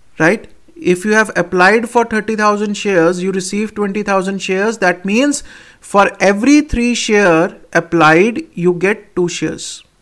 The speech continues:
For every three shares applied, two shares are allotted. Why I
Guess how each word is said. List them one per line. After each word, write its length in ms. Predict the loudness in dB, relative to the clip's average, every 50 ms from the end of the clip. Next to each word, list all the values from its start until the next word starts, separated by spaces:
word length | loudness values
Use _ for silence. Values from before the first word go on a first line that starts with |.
| _ _ _ _ _ _ _ _ _ _ _ _
For 300 | -12 -4 -2 -2 -2 0 0
every 380 | 0 0 0 2 2 0 0
three 220 | 0 -4 -6 -6 -4
shares 300 | -2 -2 -2 0 0 -2
applied, 560 | -4 -2 0 2 2 4 4 2 0 0 -2
two 160 | -4 -2 -2
shares 360 | -2 -2 0 0 0 0 2
are 240 | 4 4 4 4 2 0 0
allotted. 640 | 2 4 4 2 0 0 0 2 2 0 0 -4 -14 _ _ _ -20 -20 -20 -20 -20 -20 -20 -20 -20 -20 -20 _ _ _ -8
Why 420 | -2 2 2 4 4 4 2 2 2
I 260 | 2 2 2 0 -2